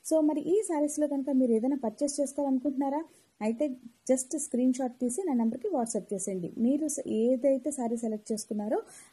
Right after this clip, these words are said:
ఆ స్క్రీన్, ఆ శారీ screen shot తీసి నాకు WhatsApp చేయండి.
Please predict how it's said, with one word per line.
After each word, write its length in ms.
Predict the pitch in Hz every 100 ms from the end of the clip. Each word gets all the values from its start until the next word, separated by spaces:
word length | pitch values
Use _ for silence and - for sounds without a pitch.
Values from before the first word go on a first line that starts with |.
| 233
ఆ 80 | 240
స్క్రీన్, 320 | 240 240 247
ఆ 140 | 220 233
శారీ 340 | 233 220 247
screen 360 | 294 - 240 240
shot 200 | 247 247 -
తీసి 220 | 226 330
నాకు 200 | 277 220
WhatsApp 320 | 196 196 220 -
చేయండి. 340 | 208 208 311